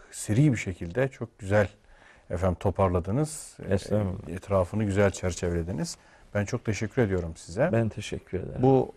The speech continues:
Speaker 1: hakkın tavsiyesi konusunda hakkı tavsiye ederken, e, sadece kendi hak bildiğinizi değil, hani o sahabe efendilerimizin bir araya geldiğine sohbetten sonra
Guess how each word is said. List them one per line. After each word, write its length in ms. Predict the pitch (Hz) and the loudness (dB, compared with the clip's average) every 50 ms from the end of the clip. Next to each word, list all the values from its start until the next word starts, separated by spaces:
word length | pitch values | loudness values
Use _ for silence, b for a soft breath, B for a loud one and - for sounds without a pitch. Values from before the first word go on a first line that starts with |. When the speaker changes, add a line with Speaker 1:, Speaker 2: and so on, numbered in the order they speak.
| - 113 | -4 -4
Speaker 1:
hakkın 420 | - - 131 127 - - 156 147 | 0 0 0 0 2 4 4 4
tavsiyesi 560 | 135 - 135 131 123 - - 131 127 - - 135 | 6 6 6 6 6 6 4 2 2 2 0 -4
konusunda 760 | - - 113 104 98 95 - 98 95 98 113 139 160 165 156 - | -2 0 0 2 0 -2 -4 -4 -2 0 2 2 2 0 -2 -6
hakkı 320 | - - 104 - - - | -6 -8 -6 -2 -2 -2
tavsiye 420 | - - 110 101 101 - - 107 | 2 4 4 4 4 0 -4 -6
ederken, 440 | 107 - 151 165 165 - - 117 139 196 - _ _ _ - - | -2 0 -2 -2 -2 0 -2 -2 -2 -4 -10 _ _ _ -12 -6
e, 440 | 98 98 98 95 98 98 95 95 95 b b b b b b b | -4 -4 -2 -2 -2 -4 -4 -6 -8 b b b b b b b
sadece 500 | - - - 139 143 151 147 139 127 131 | -16 -2 2 4 6 6 6 6 4 2
kendi 420 | 127 - - 131 127 127 135 131 135 | 0 0 0 2 4 6 6 6 4
hak 360 | 131 - - 139 131 - - | 4 2 0 0 -2 2 4
bildiğinizi 580 | 123 117 110 110 113 107 107 104 98 101 95 90 | 4 6 6 6 6 6 6 4 2 0 0 4
değil, 280 | 98 98 104 127 165 - - _ | 4 6 6 4 2 -2 -10 _
hani 200 | _ - 101 101 | _ -6 -4 0
o 260 | 101 101 104 104 98 - - | 2 4 4 4 4 2 -4
sahabe 360 | - - - 101 101 104 104 | -10 -2 0 2 2 4 4
efendilerimizin 760 | 101 95 - 104 101 101 101 104 98 98 101 95 98 98 98 | 2 2 2 0 2 2 2 2 2 0 -2 -2 -2 0 2
bir 80 | 98 98 | 4 4
araya 240 | 95 95 98 98 95 | 6 6 6 4 4
geldiğine 500 | 92 98 95 95 92 95 98 98 95 87 | 4 4 4 4 4 2 0 0 0 -2
sohbetten 600 | - - - 87 - - 92 87 - - 101 101 | -2 -2 -4 -2 0 -2 -2 -2 2 2 2 2
sonra 380 | - - 104 104 104 101 85 | 2 2 2 4 4 4 2